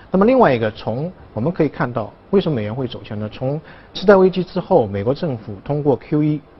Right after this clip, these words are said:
来救助经济，Q E、Q E二、Q E三，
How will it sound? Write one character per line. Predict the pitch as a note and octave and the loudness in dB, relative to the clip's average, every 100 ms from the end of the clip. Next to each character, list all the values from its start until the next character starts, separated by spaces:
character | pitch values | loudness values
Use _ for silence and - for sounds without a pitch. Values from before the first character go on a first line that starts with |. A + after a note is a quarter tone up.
| - | -8
来 | G#2+ G#2 - - | -4 -2 -4 -12
救 | - E3 | -2 -2
助 | A#2 G#2+ | 0 -4
经 | G#2+ G#2 | -6 -10
济 | - G#2 - - - - | -12 -18 -20 -20 -20 -18
，Q | - D#3+ | 0 2
E、 | D#3 D3+ | 4 2
Q | - D3 | 0 0
E | C#3 | 0
二、 | |
Q | A2 C3 | -2 -4
E | A#2+ | -4
三， | - A#2+ | -4 -8